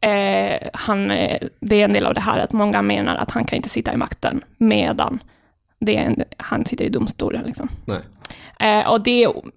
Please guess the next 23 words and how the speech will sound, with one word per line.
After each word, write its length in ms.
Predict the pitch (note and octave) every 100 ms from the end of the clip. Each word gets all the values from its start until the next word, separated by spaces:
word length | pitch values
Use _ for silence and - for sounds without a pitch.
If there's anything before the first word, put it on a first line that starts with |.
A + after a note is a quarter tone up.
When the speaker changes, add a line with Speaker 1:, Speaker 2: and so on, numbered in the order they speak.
| -
Speaker 1:
alltså, 200 | A3 A#3
det 120 | A3
här 260 | A3 A3+ A3
korruptionen, 880 | A#3 A3 - A#3+ A#3 G#3 G3+ G3
eh, 680 | - - - - - - - - -
case 340 | - - -
är 40 | -
liksom 260 | - -
väldigt 220 | - - -
stort. 420 | - A3 - - -
Det, 120 | G#3+
Speaker 2:
Mm. 320 | G#3 G3+ -
Speaker 1:
det 80 | G#3+
handlar 280 | G#3 G#3 G3+
om 100 | G3+
typ 160 | -
så 120 | -
presenter, 680 | - A3+ - A3+ A#3 A3+ A#3
men 140 | A3+ G3+
det 60 |
handlar 300 | G#3 G#3 G3+
också 220 | G#3+ -
om 200 | - -